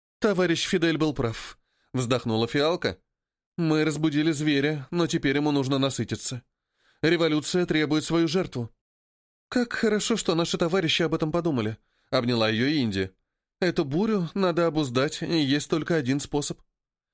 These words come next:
Фиалка, тихо вздохнув, вышла вперёд, сменив лорда-шерифа,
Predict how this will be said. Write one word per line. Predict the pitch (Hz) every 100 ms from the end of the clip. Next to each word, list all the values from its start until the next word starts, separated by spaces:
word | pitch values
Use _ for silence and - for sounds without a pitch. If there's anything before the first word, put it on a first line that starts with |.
| _ _ _ -
Фиалка, | 131 196 233 220 202
тихо | - 196 190
вздохнув, | 143 127 127 160 220 -
вышла | - 113 135 - 127
вперёд, | - 113 113 175
сменив | - 139 135 127 135
лорда-шерифа, | 123 101 113 113 120 180 170